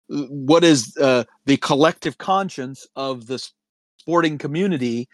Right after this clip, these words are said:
that, which they seem to be able to portray that they represent and say, "Well, obviously, uh, you know, a, you know, uh, ten and two Ole Miss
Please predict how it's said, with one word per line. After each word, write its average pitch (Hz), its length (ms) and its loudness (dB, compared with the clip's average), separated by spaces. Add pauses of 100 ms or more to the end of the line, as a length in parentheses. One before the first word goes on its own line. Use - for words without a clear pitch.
(200)
that, 131 200 -2
which 147 220 -2
they 147 220 4
seem 160 340 -2
to 131 100 0
be 147 200 6
able 139 160 2
to 127 80 0
portray 147 500 2
that 131 160 -4
they 147 120 2
represent 139 720 0 (520)
and 135 200 -2
say, 131 440 2
"Well, 135 340 2
obviously, 143 1080 2 (500)
uh, 147 60 0
you 135 100 -2
know, 110 380 -10
a, 127 400 0 (260)
you 139 160 -2
know, 110 260 -4 (540)
uh, 113 320 -4 (140)
ten 196 240 4
and 151 240 4
two 156 520 8 (540)
Ole 170 260 8
Miss 170 580 4